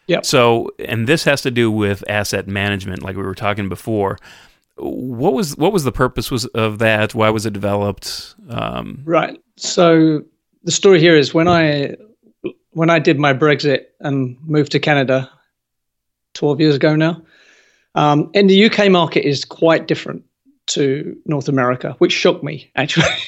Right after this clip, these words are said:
Speaker 1: <laughs> when I moved here. So in a way that the U K market is very competitive, there's no unions, um, it's a bit of a kill or be killed place.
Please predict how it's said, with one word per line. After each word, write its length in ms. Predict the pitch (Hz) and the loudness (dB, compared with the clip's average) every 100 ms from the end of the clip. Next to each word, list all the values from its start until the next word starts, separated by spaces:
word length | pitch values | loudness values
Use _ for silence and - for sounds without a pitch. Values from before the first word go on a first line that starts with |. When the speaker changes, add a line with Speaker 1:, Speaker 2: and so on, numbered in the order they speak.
| - | -10
Speaker 1:
<laughs> 260 | - - 403 | -12 -12 -4
when 140 | - | -2
I 80 | - | 0
moved 280 | 151 131 - | 0 0 -2
here. 180 | - 147 - - _ _ _ _ - - - | -2 -2 -6 -20 _ _ _ _ -20 -18 -10
So 540 | - 170 160 160 156 160 - - - | -2 2 6 6 6 2 -4 -8 2
in 180 | 196 | 4
a 40 | 185 | 6
way 320 | 170 175 170 | 6 4 4
that 360 | 156 160 165 - - _ _ _ _ _ _ _ _ _ _ | 2 0 -2 -10 -14 _ _ _ _ _ _ _ _ _ _
the 80 | 151 | -2
U 160 | 202 | 0
K 140 | 196 175 | 2 2
market 260 | 160 156 | 0 -2
is 80 | 147 | -2
very 160 | 165 151 | -2 -2
competitive, 560 | 135 147 - - 156 | -4 -6 -8 -2 -2
there's 160 | 147 127 | -2 -4
no 100 | 131 | -4
unions, 680 | 127 143 143 143 143 131 - | -4 -4 -2 0 0 -2 -4
um, 260 | 127 131 | -2 -2
it's 160 | 139 - | -2 0
a 60 | |
bit 120 | 131 131 | 2 2
of 60 | |
a 60 | 135 | -2
kill 220 | - 151 | 0 0
or 80 | 135 | 2
be 120 | 143 | -2
killed 400 | - 151 131 131 | 0 0 0 -2
place. 560 | - 127 131 - - | -2 0 0 -6 -10